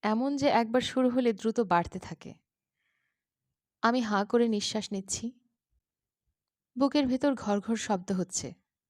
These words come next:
সালাম ভীত গলায় বলল, "আফা, কি হইছে?" আমি বললাম, "নিঃশ্বাস নিতে পারছি না, আমার শ্বাসকষ্ট আছে।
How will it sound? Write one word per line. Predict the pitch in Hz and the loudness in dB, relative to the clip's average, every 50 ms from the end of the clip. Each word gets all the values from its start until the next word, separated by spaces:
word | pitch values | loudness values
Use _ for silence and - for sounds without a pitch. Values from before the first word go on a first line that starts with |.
| _ _ _ _ _ _ _ _ _ _ _ _ _ _ _ _ _ _ _ _ _ _ _ _ _ _ _ _ _ _ _ _ _ _ _ _ _ | _ _ _ _ _ _ _ _ _ _ _ _ _ _ _ _ _ _ _ _ _ _ _ _ _ _ _ _ _ _ _ _ _ _ _ _ _
সালাম | - - - 226 226 233 233 | -6 2 2 4 4 4 2
ভীত | 226 220 220 - | 0 -2 0 0
গলায় | 240 226 233 233 240 226 | 0 2 2 2 2 2
বলল, | 226 240 220 208 180 175 175 - _ _ _ _ _ _ _ _ _ _ _ _ _ _ _ _ _ _ _ _ _ _ _ _ _ _ _ _ | 0 -2 -2 -2 -6 -6 -8 -12 _ _ _ _ _ _ _ _ _ _ _ _ _ _ _ _ _ _ _ _ _ _ _ _ _ _ _ _
"আফা, | 220 220 - - 233 202 180 - _ _ _ _ _ _ _ _ | -6 -6 -2 -2 -2 -2 -2 -6 _ _ _ _ _ _ _ _
কি | - 294 277 | -2 -2 0
হইছে?" | 294 294 262 - - 180 170 175 - _ _ _ _ _ _ _ _ _ _ _ _ _ _ _ _ _ _ _ _ _ _ _ _ _ _ _ _ _ _ _ _ _ _ - _ _ _ - - - | 2 0 0 0 -2 -2 -4 -6 -14 _ _ _ _ _ _ _ _ _ _ _ _ _ _ _ _ _ _ _ _ _ _ _ _ _ _ _ _ _ _ _ _ _ _ -20 _ _ _ -20 8 12
আমি | 233 226 233 247 240 | 12 12 12 12 12
বললাম, | 226 247 254 - 233 240 240 240 240 233 - - - _ _ _ _ _ _ - | 12 12 12 12 12 10 8 6 4 2 -4 -16 -20 _ _ _ _ _ _ 10
"নিঃশ্বাস | 247 262 254 262 269 294 277 294 | 10 10 10 12 10 8 10 8
নিতে | 277 262 277 240 | 8 8 10 10
পারছি | 233 196 190 - - 202 | 10 8 6 6 6 6
না, | 180 180 180 185 - _ _ _ _ _ _ _ _ _ _ _ | 8 8 6 2 -4 _ _ _ _ _ _ _ _ _ _ _
আমার | - 233 240 262 | 10 12 12 12
শ্বাসকষ্ট | 254 254 247 240 233 - - 269 247 - - 254 | 10 10 8 8 8 8 6 6 6 8 10 10
আছে। | 202 180 - - - | 10 10 8 6 4